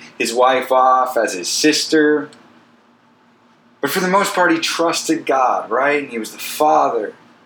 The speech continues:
Father Abraham of Israel. And sure, Moses murdered a dude. But he ended up saving the whole nation from slavery in Egypt. But then we get to Hebrews chapter eleven, verse thirty-two.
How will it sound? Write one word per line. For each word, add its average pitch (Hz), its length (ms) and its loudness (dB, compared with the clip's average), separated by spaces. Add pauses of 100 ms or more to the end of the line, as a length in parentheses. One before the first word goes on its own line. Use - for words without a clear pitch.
(100)
Father 151 320 4
Abraham 117 560 -4 (800)
of 117 140 -6
Israel. 113 500 -4 (560)
And 151 100 0
sure, 160 320 2
Moses 156 600 -2
murdered 143 400 0
a 113 60 -4
dude. 98 420 -8 (640)
But 170 120 0
he 196 60 2
ended 190 180 0
up - 100 -2
saving 180 540 -2
the 117 60 -6
whole 190 300 -2
nation 156 520 -2
from - 180 -14
slavery 151 720 0
in 110 80 -6
Egypt. 190 460 -6 (1600)
But - 120 -12
then 180 160 0
we 175 100 -2
get 139 180 -2
to 120 100 -8
Hebrews 117 420 -6
chapter 110 340 -4
eleven, 107 580 -6 (240)
verse 110 280 -8
thirty-two. 110 880 -6